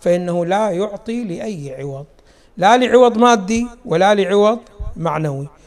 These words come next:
ولا لعوض دنيوي ولا لعوض أخروي. فلا جواد، وهو الذي يعطي بلا عوض،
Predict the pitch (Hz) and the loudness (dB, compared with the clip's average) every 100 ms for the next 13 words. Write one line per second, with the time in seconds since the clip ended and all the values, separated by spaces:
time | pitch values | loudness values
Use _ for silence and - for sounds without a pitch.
0 | _ - - 196 254 262 214 247 220 175 | _ -8 0 4 6 6 6 6 4 2
1 | 160 254 269 269 277 320 311 - - - | 2 4 6 6 6 2 -2 -14 -12 0
2 | 175 233 220 190 190 240 247 262 - 240 | 4 6 6 4 6 8 6 4 -6 -20
3 | 247 _ _ _ - 170 160 143 131 135 | -20 _ _ _ -6 -6 -6 -8 -8 -12
4 | 131 135 135 _ _ _ _ - 160 202 | -12 -14 -18 _ _ _ _ -10 -2 4
5 | 247 185 214 208 208 180 156 160 151 175 | 4 4 4 6 6 4 0 -2 -4 -10
6 | - 185 165 165 160 170 160 190 196 - | -6 0 0 0 -2 -6 -4 -4 -4 -6
7 | 165 156 190 240 214 240 262 | -6 -2 2 4 6 6 6